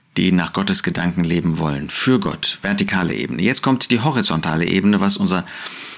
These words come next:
unsere Beziehung zu den Menschen, sprich zu dieser Welt betrifft. Und da sagt der Apostel Paulus, Römer zwölf, Vers zwei, „Und seid nicht gleichförmig dieser Welt, sondern werdet verwandelt durch die Erneuerung eures Sinnes,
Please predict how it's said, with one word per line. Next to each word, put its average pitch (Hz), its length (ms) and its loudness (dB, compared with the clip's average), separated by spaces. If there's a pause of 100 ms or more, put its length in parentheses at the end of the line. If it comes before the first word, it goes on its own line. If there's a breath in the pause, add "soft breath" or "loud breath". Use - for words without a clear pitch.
unsere 98 220 2
Beziehung 127 560 4
zu 139 320 4 (240)
den 104 180 6
Menschen, 120 400 6
sprich 107 360 0
zu 101 120 0
dieser 90 480 2
Welt 95 580 2
betrifft. - 600 -6 (320 loud breath)
Und 107 100 2
da 110 60 4
sagt 156 160 2
der 135 80 2
Apostel 120 300 2
Paulus, 131 400 2
Römer 104 200 4
zwölf, 123 240 2
Vers 98 160 0
zwei, 117 380 0 (340 loud breath)
„Und 160 200 2
seid 143 280 2
nicht 147 280 2
gleichförmig 120 920 2
dieser 98 380 2
Welt, 107 340 2 (260 loud breath)
sondern 135 340 2
werdet 123 240 4
verwandelt 107 720 2
durch 165 200 2
die 117 100 0
Erneuerung 117 520 4
eures 95 320 2
Sinnes, 120 420 2